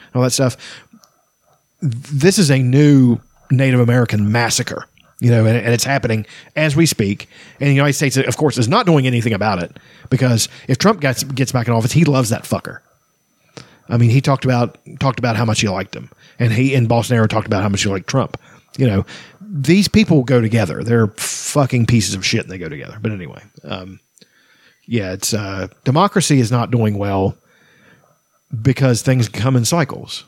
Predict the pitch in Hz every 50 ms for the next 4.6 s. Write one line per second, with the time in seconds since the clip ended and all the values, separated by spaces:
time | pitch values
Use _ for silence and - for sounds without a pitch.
0 | _ _ _ - - 110 107 107 120 123 123 120 110 107 - _ _ _ - -
1 | - - 139 139 139 - 131 127 123 120 120 113 107 120 113 104 101 101 - 87
2 | - 117 131 117 110 110 107 107 110 113 104 107 107 101 - - - - - -
3 | - - 139 131 135 131 120 120 123 127 123 - 127 123 117 - - 117 113 107
4 | 110 139 156 110 87 80 67 60 101 - 85 92